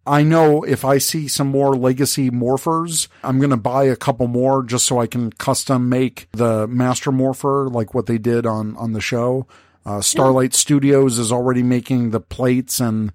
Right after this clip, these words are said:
Speaker 1: custom back and the coins for that to customize. So if they re-release the Legacy Morpher, I'll definitely pick up a couple more of those just for customization purposes.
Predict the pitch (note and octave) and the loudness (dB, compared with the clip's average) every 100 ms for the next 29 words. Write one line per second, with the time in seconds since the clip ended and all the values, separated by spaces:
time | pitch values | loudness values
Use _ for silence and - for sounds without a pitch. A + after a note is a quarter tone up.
0 | - - C3 - A#2+ G2+ B2 B2+ A#2+ B2 | -8 -2 0 2 0 0 0 0 -2 -2
1 | G#2+ - C#3 C3+ C3 C3 C3 B2+ - _ | -4 -2 2 4 4 2 0 -4 -8 _
2 | - B2+ A#2 B2 C3 - - A2+ - C3 | -6 -2 0 0 0 -4 -10 -10 -2 -2
3 | - C3+ B2 B2+ A#2+ - A#2 A2 - - | 0 -2 0 -2 -2 0 0 0 -4 -20
4 | - _ _ - D3 - D3 C3 D3+ D#3+ | -20 _ _ 0 0 4 4 4 2 2
5 | D#3+ D3+ C#3 - C3+ C3+ C3 - C3+ B2+ | 2 0 0 -2 0 0 0 -2 0 2
6 | C3 B2 C3 C3 A#2 A2 G#2 B2 A2+ C3+ | 2 0 0 0 0 -2 0 0 2 0
7 | A#2+ B2 A2+ A2 A2 - A2+ A#2 A2+ A2+ | 0 -2 -4 -6 -6 -4 -4 -2 0 0
8 | G#2+ G#2+ A2 A2+ A2+ A2 - - A2 - | 0 0 0 0 0 -2 -4 -6 -6 -6
9 | A2+ - A#2+ - A2 G#2 A#2+ - A2+ A#2+ | -6 -4 -4 -2 -2 0 -2 -2 -4 -4
10 | B2+ A2 C3 A#2 G#2+ G#2 | -6 -4 -2 0 -2 -6